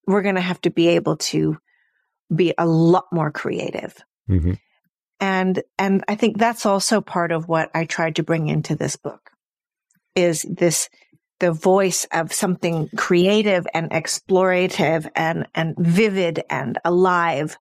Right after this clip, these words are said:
Speaker 2: Exploring the
Speaker 1: And
Speaker 2: edges.
Speaker 1: and that making change is not a flat process. You don't have to somehow be, you don't have to lose your humanity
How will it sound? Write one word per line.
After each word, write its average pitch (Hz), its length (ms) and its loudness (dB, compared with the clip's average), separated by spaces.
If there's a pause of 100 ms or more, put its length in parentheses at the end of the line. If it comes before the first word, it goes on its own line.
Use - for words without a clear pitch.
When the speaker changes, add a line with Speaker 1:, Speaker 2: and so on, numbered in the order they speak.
(200)
Speaker 2:
Exploring 110 500 2
the 90 80 2
Speaker 1:
And 104 80 6 (100)
Speaker 2:
edges. - 440 2 (960)
Speaker 1:
and 262 280 4
that 247 240 0
making 247 560 6
change 233 600 2
is 190 160 0
not 190 420 4
a 165 60 -2
flat - 580 -2
process. - 720 -6 (220)
You 190 160 2
don't 208 320 2
have 214 320 -2
to 156 320 0 (260)
somehow 165 840 0 (1200)
be, 196 520 4 (1120)
you 247 140 4
don't 302 80 4
have 339 100 0
to 262 100 4
lose 247 400 4
your 226 120 2
humanity 202 840 2